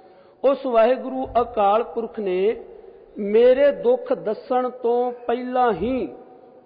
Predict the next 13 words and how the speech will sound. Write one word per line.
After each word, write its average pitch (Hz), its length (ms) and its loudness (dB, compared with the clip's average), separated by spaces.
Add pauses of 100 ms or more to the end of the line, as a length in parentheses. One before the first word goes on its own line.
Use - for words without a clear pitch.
(120)
ਮੇਰੇ 240 400 4
ਦੁੱਖ 208 340 -2
ਨੂੰ 220 220 -2
ਸਮਝ 208 380 -6
ਲਿਆ 196 320 2 (1160)
ਔਰ 240 180 4
ਮੇਰੇ 214 480 2
ਇਸ 214 240 -2
ਦੁੱਖ 190 320 -6
ਨੂੰ 208 160 -2
ਖਤਮ 196 380 -8
ਕਰ 165 160 -4
ਦਿੱਤਾ। 123 340 -14